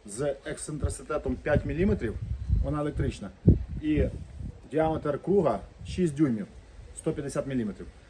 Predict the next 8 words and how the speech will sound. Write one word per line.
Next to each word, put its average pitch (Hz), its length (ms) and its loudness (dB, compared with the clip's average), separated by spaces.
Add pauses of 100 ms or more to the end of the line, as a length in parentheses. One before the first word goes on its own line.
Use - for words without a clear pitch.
(140)
Ось 120 120 -8
так 147 180 -2
вона 135 120 -2
виглядає, 139 460 4
дивіться. 107 340 -4 (1500)
Моделька 127 340 0
Max 131 300 -2
Power 143 280 2